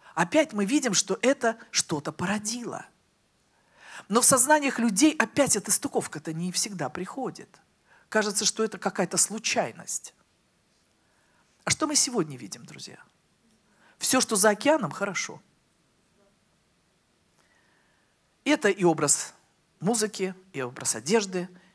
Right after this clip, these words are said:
и образ каких-то странных совершенно вещей. И сегодня мы имеем то, что мы имеем, тоже как результат. Немножко говорю, так скажем, не открытым текстом. Я думаю, все люди разумные, понимаете, о чём речь.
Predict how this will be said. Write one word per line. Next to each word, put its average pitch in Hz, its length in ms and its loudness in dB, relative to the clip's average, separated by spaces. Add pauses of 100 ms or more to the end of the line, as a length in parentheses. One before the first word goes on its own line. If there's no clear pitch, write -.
(200)
и - 60 -8
образ 139 280 0
каких-то 123 520 -8
странных 180 580 2
совершенно 120 440 -2
вещей. 233 600 -4 (1160)
И 143 60 -10
сегодня 233 380 0
мы 226 180 0
имеем 214 240 0
то, 170 100 -4
что 143 200 -4
мы 120 160 -10
имеем, 214 360 0 (500)
тоже 151 260 -6
как 196 220 -8
результат. 196 480 -10 (3500)
Немножко 262 340 0
говорю, 226 300 2
так - 160 0
скажем, 175 340 0
не 170 60 2
открытым 175 400 -2
текстом. 185 380 -2
Я 165 100 0
думаю, 156 220 -6
все 139 160 -2
люди 135 220 -8
разумные, 131 420 -4
понимаете, 123 540 -8
о 113 40 -8
чём 127 200 -12
речь. - 300 -14